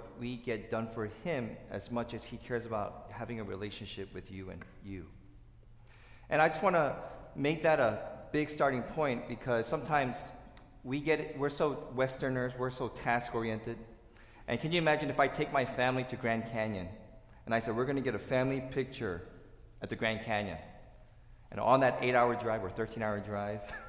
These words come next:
<laughs> we just don't have any conversation, any talk. "Shut up. We're gonna get our picture taken. Mom, you have to go potty. Oh, we just went thirty minutes ago." And then we finally get there.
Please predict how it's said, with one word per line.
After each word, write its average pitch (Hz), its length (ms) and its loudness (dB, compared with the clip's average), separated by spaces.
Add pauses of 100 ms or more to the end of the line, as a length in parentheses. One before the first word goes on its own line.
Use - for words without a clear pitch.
(200)
<laughs> - 460 -20
we 113 80 -4
just 123 320 2
don't 131 160 6
have 120 240 4
any 123 300 0
conversation, 117 760 0
any 107 160 -2
talk. 107 320 0
"Shut - 260 -2
up. - 460 -8 (440)
We're 180 120 12
gonna 240 100 12
get 233 140 12
our 220 80 12
picture 233 280 4
taken. 196 520 6 (1400)
Mom, 605 80 10 (120)
you 466 120 12
have 453 100 10
to 466 80 2
go 453 140 12
potty. 427 500 10 (460)
Oh, - 480 6
we 202 80 -4
just - 200 -4
went 226 220 8
thirty 220 220 10
minutes 208 260 6
ago." 185 400 4 (680)
And 135 60 0
then 139 80 4
we 147 60 2
finally 170 340 8
get 156 280 6
there. 127 480 4